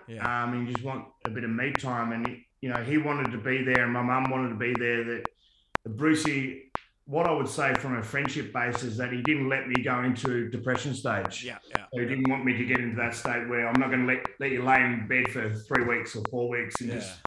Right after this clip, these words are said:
Speaker 1: yeah.
Speaker 2: you know, let your, let your life wither away." So
Speaker 1: Yeah.
Speaker 2: he made me get out of bed. And all I say to people now is, I haven't got back into bed from that day.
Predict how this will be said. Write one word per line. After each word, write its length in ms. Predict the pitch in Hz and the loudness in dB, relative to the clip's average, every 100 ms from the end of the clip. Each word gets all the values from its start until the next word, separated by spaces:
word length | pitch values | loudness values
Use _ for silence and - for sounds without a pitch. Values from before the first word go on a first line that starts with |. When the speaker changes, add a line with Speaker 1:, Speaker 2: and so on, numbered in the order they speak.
| - - | -12 -14
Speaker 1:
yeah. 200 | 104 90 - 127 120 | -16 -6 -4 -4 -4
Speaker 2:
you 80 | 117 | 0
know, 60 | 127 | 0
let 160 | 135 | 0
your, 140 | 127 123 120 - | -2 -4 -10 -8
let 200 | 139 - | -6 -4
your 180 | 120 127 127 - | -4 -4 -6 -12
life 380 | 127 127 127 - - 117 | -6 -4 -4 -4 -2 0
wither 240 | 135 127 | 0 0
away." 440 | 120 120 120 117 107 | 0 0 2 0 -2
So 380 | - 123 117 113 - | -2 0 0 -4 -10
Speaker 1:
Yeah. 120 | 107 - | -12 -2
Speaker 2:
he 40 | |
made 200 | 139 175 | 2 4
me 100 | 160 | 4
get 160 | 151 147 | 6 6
out 80 | 143 | 6
of 60 | 139 | 4
bed. 300 | 139 131 - - - 139 | 2 2 -2 -6 -6 -2
And 120 | 165 | 2
all 160 | 196 | 4
I 80 | 170 | 4
say 200 | - 147 | 4 2
to 100 | 135 | 2
people 280 | - 131 120 | 0 0 0
now 240 | 120 156 135 123 | 2 4 4 2
is, 340 | 127 - - - - - | 0 -8 -10 -12 -12 -4
I 140 | 147 | 0
haven't 260 | 147 156 143 | 2 2 2
got 160 | 147 147 | 0 0
back 180 | 135 - | 0 0
into 140 | 127 | 0
bed 320 | 110 123 110 - | 2 0 0 -2
from 180 | 131 123 | 0 2
that 180 | 127 117 | 0 0
day. 280 | 110 107 | 0 0